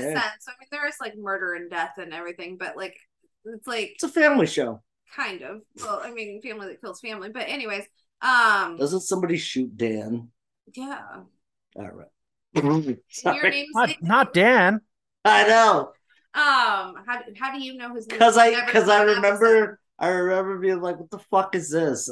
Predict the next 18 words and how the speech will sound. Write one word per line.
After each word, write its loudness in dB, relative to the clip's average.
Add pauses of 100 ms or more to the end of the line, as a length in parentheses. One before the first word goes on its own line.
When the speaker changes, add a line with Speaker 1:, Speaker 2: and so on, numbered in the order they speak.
(120)
Speaker 2:
Oh, 4
it's -6
One -2
Tree -2
Hill. -2 (300)
And -10
then -4
Dan 0
got -2
shot. -2 (220)
<laughs> -8
I 0
saw 2
it -6
with -2
my 2
own 4
eyes. -4